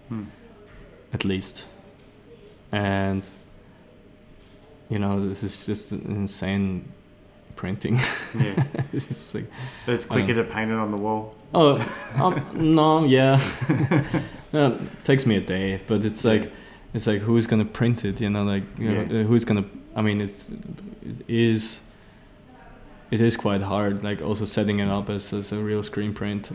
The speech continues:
Speaker 2: and stuff. But, like, work I only do, like, for a digital purpose. I don't really do that.
Speaker 1: Yeah.
Speaker 2: Yeah, I rather,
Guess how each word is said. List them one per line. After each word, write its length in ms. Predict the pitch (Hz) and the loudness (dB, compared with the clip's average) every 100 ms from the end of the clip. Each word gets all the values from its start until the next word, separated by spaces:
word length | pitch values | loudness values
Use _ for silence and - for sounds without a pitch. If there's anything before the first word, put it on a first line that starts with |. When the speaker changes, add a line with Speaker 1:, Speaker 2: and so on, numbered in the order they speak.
| - | -8
Speaker 2:
and 160 | 110 | -8
stuff. 400 | - 104 101 98 - | -6 -4 -4 -8 -10
But, 100 | 98 - - - - - - - - - - | -12 -12 -20 -20 -20 -20 -20 -20 -20 -20 -8
like, 180 | 110 101 101 - - - - - - 117 | -4 -2 -4 -10 -20 -20 -20 -20 -14 -4
work 300 | 113 120 143 - | 2 2 2 0
I 120 | 110 | -2
only 280 | - 113 120 | 0 2 2
do, 460 | 101 104 110 110 110 | 0 0 0 0 -2
like, 200 | 107 98 | -6 -6
for 180 | - 101 | -4 -2
a 60 | |
digital 400 | 101 107 117 107 | 0 -2 0 -2
purpose. 560 | 104 101 - 135 135 - | -2 -6 -2 -2 -2 -8
I 100 | - | -8
don't 220 | - 90 95 - - | -6 -6 -8 -14 -12
really 240 | 58 - | -10 -10
do 180 | - - | -10 -8
that. 220 | - 64 - - - - | -8 -10 -14 -20 -16 -6
Speaker 1:
Yeah. 180 | 110 85 - | -6 -6 -10
Speaker 2:
Yeah, 200 | - - 120 - | -10 -10 -12 -6
I 100 | 110 | -2
rather, 320 | 104 101 104 | 0 0 -2